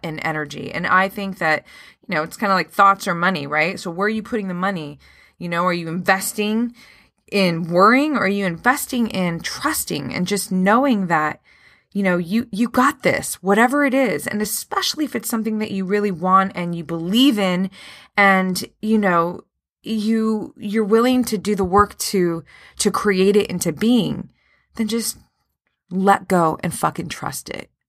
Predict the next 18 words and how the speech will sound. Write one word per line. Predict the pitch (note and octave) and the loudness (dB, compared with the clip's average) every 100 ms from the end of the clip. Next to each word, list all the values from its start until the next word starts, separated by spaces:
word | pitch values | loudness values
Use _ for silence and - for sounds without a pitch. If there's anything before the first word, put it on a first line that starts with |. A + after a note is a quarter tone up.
| _ | _
So | - G#3+ F#3+ F3+ F3+ _ _ - - - - - _ | -2 4 6 4 0 _ _ -20 -20 -20 -20 -20 _
that's | A3+ D#4 | 0 0
essentially | F4+ F#4 F4+ D4+ D#4 | -2 -6 -4 -2 -2
what | B3 | 2
I | A#3 A#3+ | 2 2
did | A#3 C#4 G3+ | 2 2 2
with, | F#3 F3+ - | -2 -6 -10
you | G3 G3 | -4 -2
know, | F3+ | 0
the | F#3 | 0
launch | F3+ G3+ A3+ | 2 2 2
of | |
this | G3+ F3+ | -4 -6
podcast | - F#3+ G3+ - A3 A3 A3 - | -4 -2 -2 -2 0 0 -2 -10
and, | - F#3 F3 F3 E3+ - | -6 -4 -4 -6 -12 -10
you | G3+ | -6
know, | F#3 D#3+ E3 F3+ | -2 -2 -4 -6
whatever. | - F3+ F#3 F#3 F#3+ A3+ A3+ A3+ | -12 -4 2 4 4 4 4 2